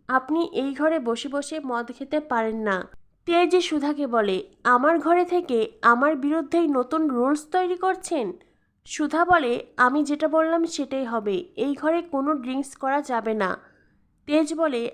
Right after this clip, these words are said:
"আমি ড্রিঙ্কস করবই, আর আমার জীবন নিয়ে মাথা ঘামানোর আপনি কে, হ্যাঁ? আপনি কে আমার জীবন নিয়ে কথা বলার?" সুধা বলে, "দেখুন, আপনার জীবন নিয়ে আমার কোনো ইন্টারেস্ট নেই, আপনার যা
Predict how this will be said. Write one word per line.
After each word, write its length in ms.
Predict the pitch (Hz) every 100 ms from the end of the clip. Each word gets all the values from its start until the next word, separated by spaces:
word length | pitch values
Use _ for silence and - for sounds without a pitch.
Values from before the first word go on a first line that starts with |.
| -
"আমি 260 | 247 285 285
ড্রিঙ্কস 340 | 285 302 -
করবই, 520 | - 247 226 214 180 - -
আর 120 | 302
আমার 340 | 277 285 285
জীবন 360 | 285 262 277 311
নিয়ে 240 | 311 330
মাথা 300 | 262 226 277
ঘামানোর 420 | 294 302 320 330 320
আপনি 360 | - 240 254 294
কে, 160 | 285 233
হ্যাঁ? 220 | 254 302 - _ _ _
আপনি 360 | 269 294 330 359
কে 200 | 359 285
আমার 320 | 220 240 262
জীবন 280 | 254 277 294
নিয়ে 180 | 294 294
কথা 240 | 277 285 294
বলার?" 340 | 302 320 381 - _ _ _
সুধা 360 | - - 294 311
বলে, 180 | 330 320
"দেখুন, 420 | 254 247 330 339 - -
আপনার 440 | 247 240 277 311 262
জীবন 340 | 247 240 277
নিয়ে 220 | 285 311 -
আমার 360 | 247 269 311
কোনো 300 | 302 302 320
ইন্টারেস্ট 560 | 330 269 269 254 - 262
নেই, 340 | 240 214 170 - _ _ _ -
আপনার 460 | 254 262 320 302
যা 240 | 220 233